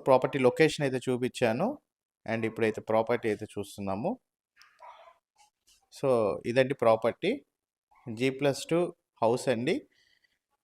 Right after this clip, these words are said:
రోడ్డు వచ్చేసరికి మనకి దక్షిణం రోడ్డు అయితే ఉంది.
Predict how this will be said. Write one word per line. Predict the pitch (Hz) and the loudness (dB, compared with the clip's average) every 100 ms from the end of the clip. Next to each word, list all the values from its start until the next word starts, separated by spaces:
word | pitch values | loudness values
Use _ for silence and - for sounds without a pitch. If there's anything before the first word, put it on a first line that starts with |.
| - _ - 113 | -20 _ -6 4
రోడ్డు | 143 185 190 | 6 6 4
వచ్చేసరికి | 185 180 175 160 151 185 | 2 2 4 2 2 -2
మనకి | 143 131 131 | -2 -2 0
దక్షిణం | 117 - 151 151 123 101 _ 113 | 0 0 -2 -2 -4 -8 _ 0
రోడ్డు | 120 117 117 | 2 4 2
అయితే | 120 117 | 2 0
ఉంది. | 101 113 | 0 0